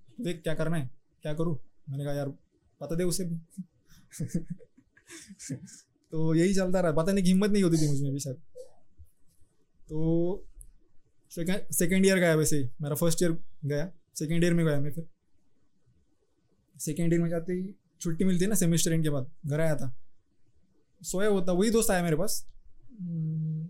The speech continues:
उठाने लगा, "यार, चल उठ कर जाते फिर।" मैंने कहा, "कहाँ?" उसने बोला, "चल।" हम्म, तो वैसे ही मुझे उठा के ले गया, मैं बाइक चला रहा था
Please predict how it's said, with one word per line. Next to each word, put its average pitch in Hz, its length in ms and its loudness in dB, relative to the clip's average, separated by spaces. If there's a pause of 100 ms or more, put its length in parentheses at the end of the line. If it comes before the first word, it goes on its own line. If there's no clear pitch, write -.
(140)
उठाने 165 260 0
लगा, 160 180 0
"यार, 151 460 -4
चल 165 180 2
उठ 160 160 4
कर 170 100 -2
जाते 139 260 -4
फिर।" 131 120 -8
मैंने - 460 -12
कहा, 175 120 -4
"कहाँ?" 160 280 -6 (400)
उसने 151 200 -8
बोला, 151 160 -4
"चल।" 226 180 -6 (1040)
हम्म, 147 560 -10
तो 151 720 -12
वैसे 156 200 0
ही 180 60 4
मुझे 175 200 2
उठा 175 220 2
के 175 100 0
ले 180 120 2
गया, 175 160 0
मैं 139 140 0
बाइक 147 180 0
चला 160 200 -2
रहा 165 140 -6
था 151 140 -12